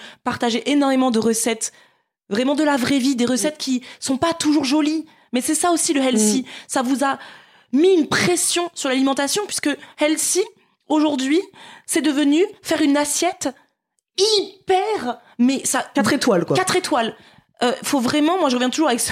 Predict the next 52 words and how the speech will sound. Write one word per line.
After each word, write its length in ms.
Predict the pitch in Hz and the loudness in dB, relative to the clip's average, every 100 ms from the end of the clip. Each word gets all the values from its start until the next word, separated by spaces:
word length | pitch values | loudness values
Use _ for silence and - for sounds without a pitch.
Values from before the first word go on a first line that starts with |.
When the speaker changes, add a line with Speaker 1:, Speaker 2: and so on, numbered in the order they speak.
| 208 | -4
Speaker 1:
cette 200 | 208 - | -6 -6
torsa-, 340 | - - - - | -6 -4 -4 -2
cette, 200 | 226 226 | -2 2
euh, 360 | 208 202 202 185 _ _ _ _ - - | 2 2 0 -2 _ _ _ _ -20 -8
euh, 280 | 196 185 180 | -4 -2 -4
truc 220 | - 262 233 | -6 -4 -2
d'avocat, 280 | 220 220 220 | 0 2 4
là. 160 | 240 | 2
Speaker 2:
Avocado 320 | 226 226 226 | 2 0 0
toast. 300 | 220 262 - 233 | 0 0 0 0
Speaker 1:
L'avocado 300 | 226 233 233 | 0 2 2
Speaker 2:
Avocado 120 | 233 | 2
Speaker 1:
toast 120 | 262 | 2
Speaker 2:
toast. 80 | 254 | 2
Speaker 1:
avec 180 | 208 226 | 0 -2
la 100 | 208 | -2
rosace 400 | 233 233 247 214 | 0 0 0 0
d'avocat. 380 | 208 214 214 226 | 0 2 4 2
Speaker 2:
Mhm. 100 | - - - - - - - _ _ _ _ _ | 0 -8 -16 -18 -20 -20 -20 _ _ _ _ _
Speaker 1:
Aujourd'hui, 580 | 269 277 269 247 262 359 403 | 0 2 2 0 0 0 0
t'as 100 | 294 | -2
l'impression 260 | 262 262 349 | 0 0 -2
que 40 | 320 | 0
pour 80 | |
manger 200 | 269 247 | 0 0
healthy, 500 | 254 254 240 - 349 370 | 0 -2 -2 -2 -2 0
ça 120 | 269 | 0
vous 120 | 233 | 0
dépasse. 320 | 247 285 370 | 0 0 -2
En 60 | 285 | -2
fait, 60 | 254 | -2
vous 80 | |
êtes 180 | 247 - | -4 -2
déjà 220 | 220 262 302 | -2 0 2
en 60 | |
mode 260 | 247 294 311 | 2 2 0
en 100 | 214 | -4
panique. 560 | - 294 294 392 269 - - - | -2 0 2 0 -2 -10 -14 -2
Je 100 | 269 | 0
ne 60 | |
sais 140 | 277 285 | 0 -2
pas 260 | 320 330 240 | -2 -4 -2
manger 240 | 247 247 | 0 0
healthy 220 | 254 381 392 | -2 -4 -4
puisque 240 | - 277 | -4 0
je 80 | 254 | 0
ne 60 | |
sais 100 | 254 | 0
pas 160 | 285 302 | -2 -2
faire 120 | 285 | 0
leurs 180 | 254 233 | 0 0
assiettes. 360 | 240 - 247 | 0 -2 -4